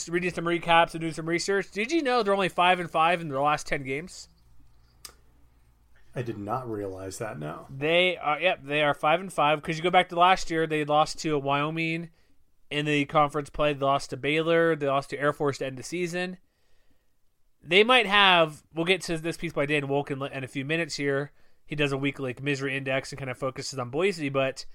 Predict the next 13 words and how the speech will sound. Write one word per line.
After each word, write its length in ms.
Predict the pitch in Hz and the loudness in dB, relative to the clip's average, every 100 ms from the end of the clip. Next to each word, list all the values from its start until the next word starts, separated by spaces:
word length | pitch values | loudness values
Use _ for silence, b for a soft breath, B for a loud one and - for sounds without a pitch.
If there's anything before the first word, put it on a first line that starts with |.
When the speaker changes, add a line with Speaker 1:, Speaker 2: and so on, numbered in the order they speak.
| - _ _ _ _ _ _ _ _ | -18 _ _ _ _ _ _ _ _
Speaker 1:
Boise 320 | 160 233 285 | 2 4 4
hasn't 240 | 262 247 | 2 4
had 120 | 214 202 | 4 4
a 60 | |
losing 340 | 175 196 196 156 | 2 0 0 2
record 400 | 160 185 185 170 | 2 2 -2 -2
in 120 | 160 | -2
October, 480 | 156 - 156 165 185 | -2 -2 -2 0 -2
which 200 | 160 175 | -2 -4
is 100 | 175 | -6
a 60 | |
potential 420 | 165 - 196 190 | -6 -4 -4 -4
possibility, 800 | 175 175 165 165 190 160 131 143 | 0 0 0 0 0 0 -2 -6